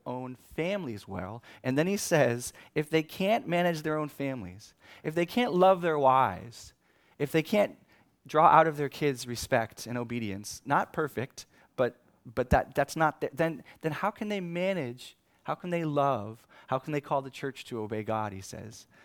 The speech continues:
If they can't manage their own families, how can they manage the household of God? Now, there's room to be careful, and, you know, I was talking with, with, um,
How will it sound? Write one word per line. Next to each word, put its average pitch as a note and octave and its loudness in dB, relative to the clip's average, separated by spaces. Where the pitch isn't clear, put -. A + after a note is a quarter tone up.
If - -20
they A2 2
can't F3 0
manage D3+ 2
their C#3 -2
own C3 -4
families, C3+ -4
how C3+ -2
can C3 -6
they A#2+ -2
manage A#2 -4
the A2 -4
household A2+ -6
of G2+ -10
God? G2 -4
Now, C#3 4
there's B2+ -2
room D3+ -2
to C#3+ -8
be A#2+ -4
careful, D3 -2
and, G#2 -10
you A2+ -12
know, G#2+ -4
I - -2
was G#2 -6
talking A#2 -4
with, G2+ -14
with, G#2+ -6
um, F#2+ -8